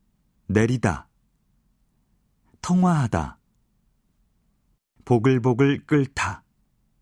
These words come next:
연필. 손으로 만지다.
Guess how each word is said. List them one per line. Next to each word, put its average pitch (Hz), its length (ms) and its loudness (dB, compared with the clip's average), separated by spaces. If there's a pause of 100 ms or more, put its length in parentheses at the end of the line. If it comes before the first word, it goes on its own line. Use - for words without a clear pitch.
(1000)
연필. 117 680 -2 (1300)
손으로 165 520 2
만지다. 101 680 -2